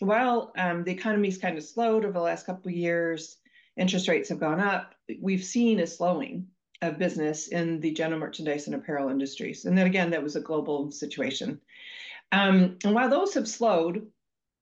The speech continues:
in investment, um, the other areas that have picked up are what we call the downstream markets. So the companies, the, the industries that feed the retailers. So people that are making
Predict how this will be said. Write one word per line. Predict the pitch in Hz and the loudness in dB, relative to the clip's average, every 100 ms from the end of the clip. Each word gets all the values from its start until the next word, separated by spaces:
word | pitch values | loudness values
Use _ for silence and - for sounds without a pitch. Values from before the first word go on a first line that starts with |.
| _ _ _ _ _ - | _ _ _ _ _ 0
in | 190 | 2
investment, | 175 202 202 - 135 160 - _ _ _ - - _ | 2 2 0 -2 -4 -4 -10 _ _ _ -20 -20 _
um, | 185 180 170 156 | 2 4 2 -2
the | 185 185 | -2 0
other | 208 233 | 2 2
areas | 196 185 180 170 | 2 2 0 0
that | 180 | -4
have | 156 | -4
picked | - - 240 | -6 -4 -2
up | 220 | 0
are | 165 | 0
what | 156 156 | 0 -2
we | 165 | -4
call | 160 160 | -2 -2
the | 151 | -2
downstream | 147 165 170 156 - 151 143 - | -2 -2 -2 -6 -6 -4 -4 -4
markets. | 147 139 - - - - | -4 -4 -6 -10 -12 -6
So | - 170 | 0 2
the | 165 | 0
companies, | - 196 185 180 170 160 156 - - | 0 0 2 0 0 -2 -6 -12 -12
the, | - 156 - - | -6 -6 -8 -16
the | - | -2
industries | 202 208 220 - 180 - | 4 6 6 6 4 4
that | 170 - | -2 -4
feed | - 208 170 143 156 214 - _ _ _ - | 0 4 4 4 2 0 -4 _ _ _ 0
the | 180 | 4
retailers. | 180 180 127 - - | 4 2 -2 -2 -6
So | - 185 | -4 -2
people | 202 196 | 0 2
that | 180 | 2
are | 170 | 2
making | 165 175 175 180 160 160 | 0 -2 -2 -2 -2 -4